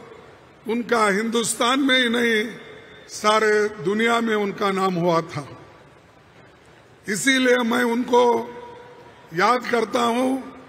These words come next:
और ये कहूंगा, ये गलत नहीं होगा कि वो एक father of the green revolution of India, जिसकी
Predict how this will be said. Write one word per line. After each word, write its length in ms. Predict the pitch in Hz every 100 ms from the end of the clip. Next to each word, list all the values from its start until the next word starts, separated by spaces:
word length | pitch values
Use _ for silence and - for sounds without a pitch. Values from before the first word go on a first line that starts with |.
| - - - - - -
और 320 | 196 240 240
ये 60 | 240
कहूंगा, 560 | - 226 254 254 247 247 214 233 - -
ये 80 | 202 190
गलत 340 | 226 269 269
नहीं 200 | 247 247
होगा 440 | 220 226 226 220 202 - - - - -
कि 120 | 202
वो 300 | 208 208 220 220
एक 200 | 220 208 - - - - - - -
father 380 | 220 226 262 254
of 220 | 226 226
the 180 | 220 214 190 196 - - - - 151
green 340 | 214 254 262
revolution 720 | 220 220 220 220 - 214 202 170 - - -
of 140 | 180 190 -
India, 340 | 180 180 180 156 120 - - - - - - - - -
जिसकी 440 | 160 226 - 240